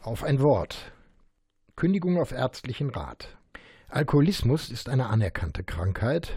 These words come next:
und wird auch als solche behandelt. Die Gründe dafür sind vielfältig und nach einer Therapie sollen bestimmte Gewohnheiten, die zu einem Rückfall führen können, vermieden werden.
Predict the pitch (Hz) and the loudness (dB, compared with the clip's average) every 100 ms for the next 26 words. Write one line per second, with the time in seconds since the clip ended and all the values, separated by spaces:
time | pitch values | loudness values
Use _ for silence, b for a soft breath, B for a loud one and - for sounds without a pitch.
0 | - 113 110 127 123 98 87 85 107 113 | -6 -2 -2 -2 -4 -4 -4 -4 0 0
1 | 123 147 131 101 92 73 - - - _ | 0 -2 -2 -4 -4 -6 -10 -16 -18 _
2 | _ _ _ - - 98 147 208 151 - | _ _ _ -18 -4 2 4 6 4 2
3 | 135 101 92 - 180 - 101 98 143 - | 2 2 0 0 0 0 0 0 -2 -6
4 | B B B 117 131 139 139 117 - 127 | B B B 0 2 2 2 0 0 0
5 | 98 - - 160 220 220 b - 123 113 | 0 -2 -2 2 0 -2 b -2 0 0
6 | 104 - 190 185 175 123 113 151 147 143 | 0 0 2 2 2 2 4 4 4 2
7 | 151 147 127 117 131 - 104 95 135 - | 2 0 0 -2 -4 0 0 0 0 0
8 | 139 123 135 127 117 - 107 104 - 107 | 0 0 2 2 2 2 2 2 2 2
9 | 92 82 71 71 - | 2 -2 -6 -8 -12